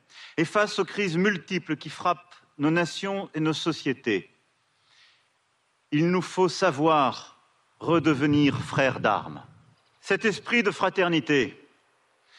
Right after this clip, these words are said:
doit nous permettre de bâtir un agenda d'ambition et d'espoir, car nos deux pays ont la même foi dans la liberté,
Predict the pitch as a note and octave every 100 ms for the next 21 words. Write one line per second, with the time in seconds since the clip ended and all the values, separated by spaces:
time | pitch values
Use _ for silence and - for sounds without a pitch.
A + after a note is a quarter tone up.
0 | - _ _ C3 G#3 G#3 G#3 G3+ G3+ G#3
1 | F3+ F#3 C3+ F3+ - G3 F#3 F3+ F3+ F#3+
2 | D3 F#3 E3 G3 E3 F#3 F3+ F3 - F#3+
3 | E3 C3 D3+ - D3 C#3 A#2 F2+ - -
4 | - _ _ _ _ - _ _ - G#3
5 | G#3 D#3+ A3+ A#3 G#3 F3+ C#3+ A2 - _
6 | _ - - - - F3+ G3+ G#3 F#3+ G#3+
7 | G#3 D3+ - F3 F#3+ F3+ E3 D#3+ D#3 D#3
8 | C#3+ D3 - C3+ B2